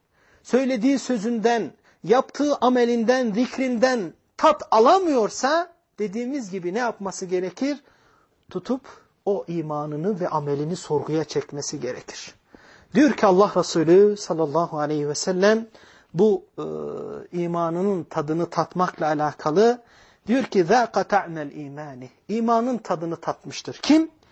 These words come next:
"Men radiye billahi rabben." Kim? Rab olarak Allah'tan. "Ve bil islami dinen." Din olarak İslam'dan ve bi Muhammedin Rasulen sallallahu aleyhi ve sellem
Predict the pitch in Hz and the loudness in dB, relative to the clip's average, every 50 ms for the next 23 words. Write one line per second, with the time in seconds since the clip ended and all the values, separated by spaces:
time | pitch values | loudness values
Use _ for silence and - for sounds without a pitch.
0 | _ _ _ _ 190 208 208 202 202 220 233 196 185 190 175 165 165 156 156 147 | _ _ _ _ -4 -2 -2 0 2 2 0 2 2 -2 -2 -2 -4 -6 -6 -6
1 | 156 151 117 135 135 131 123 - _ - 120 - _ _ _ _ _ _ _ _ | -8 -8 -6 -8 -8 -8 -10 -12 _ -16 -16 -16 _ _ _ _ _ _ _ _
2 | - - 277 220 - - _ _ - _ _ _ _ _ - 214 226 226 - 170 | 0 2 2 2 0 -6 _ _ -20 _ _ _ _ _ 2 2 2 2 0 -2
3 | 160 160 156 156 165 160 - - 147 143 135 139 131 - - - 160 165 139 113 | 0 2 2 0 0 -2 -4 -4 -2 -2 -2 -2 -4 -6 -4 -2 -2 -2 -2 -8
4 | - _ _ _ _ _ - - - _ 185 208 202 254 247 240 - - - 240 | -14 _ _ _ _ _ -20 -20 -4 _ 2 4 4 4 2 2 2 2 2 2
5 | 254 254 240 226 214 196 156 175 175 165 147 131 120 107 - - - _ _ _ | 2 2 2 2 0 0 0 -2 -2 -2 -2 -2 -6 -6 -8 -14 -20 _ _ _
6 | _ _ _ 165 240 294 277 226 190 196 190 180 170 165 165 - - - 175 - | _ _ _ 4 6 6 6 4 2 4 4 4 4 2 0 -2 -10 -8 -8 -6
7 | - 185 175 165 156 147 175 220 254 269 277 262 254 _ _ _ _ _ _ 151 | -2 -2 -2 -2 0 2 2 2 2 2 -2 -4 -8 _ _ _ _ _ _ -6
8 | 175 175 202 185 170 170 - - 262 247 202 185 180 170 151 165 160 160 156 156 | -2 -2 -2 -4 -4 -6 -4 -4 -4 -4 -4 -4 -6 -6 -6 -6 -10 -8 -10 -12
9 | 151 - - 208 196 170 156 147 143 135 - _ _ _ - - 165 156 147 139 | -12 -4 0 2 2 2 2 -2 -4 -8 -14 _ _ _ -12 -8 -6 -6 -2 -2
10 | 156 170 160 - 156 143 143 139 131 135 - - - 143 135 135 131 120 | -2 -2 -2 -6 -6 -6 -4 -4 -4 -6 -6 -8 -8 -8 -8 -8 -8 -10